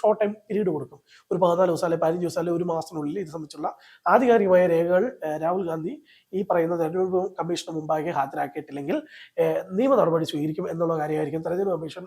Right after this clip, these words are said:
ഉന്നയിക്കാൻ പോകുന്ന ഒരു പ്രധാനപ്പെട്ട കാര്യം. അതല്ലെങ്കിൽ ഇത് സംബന്ധിച്ചുള്ള രാഹുൽ ഗാന്ധിയുടെ ഈ പറയുന്ന, ആ, എന്താ പറയാ,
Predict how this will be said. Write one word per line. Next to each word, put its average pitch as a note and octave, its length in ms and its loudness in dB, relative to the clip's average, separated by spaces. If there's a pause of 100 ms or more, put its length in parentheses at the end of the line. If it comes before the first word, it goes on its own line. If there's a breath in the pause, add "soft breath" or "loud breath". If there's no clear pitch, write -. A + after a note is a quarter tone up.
ഉന്നയിക്കാൻ F#3 340 -4
പോകുന്ന E3+ 200 0
ഒരു C5 200 -6
പ്രധാനപ്പെട്ട A3 400 2
കാര്യം. - 600 -12
അതല്ലെങ്കിൽ G3 420 8
ഇത് G#3 140 0
സംബന്ധിച്ചുള്ള E3 460 -2
രാഹുൽ F3 360 0
ഗാന്ധിയുടെ F3 440 -2 (480 soft breath)
ഈ G#3+ 60 2
പറയുന്ന, F3 360 4
ആ, D#3 500 0
എന്താ D#3 180 -2
പറയാ, D3 320 -4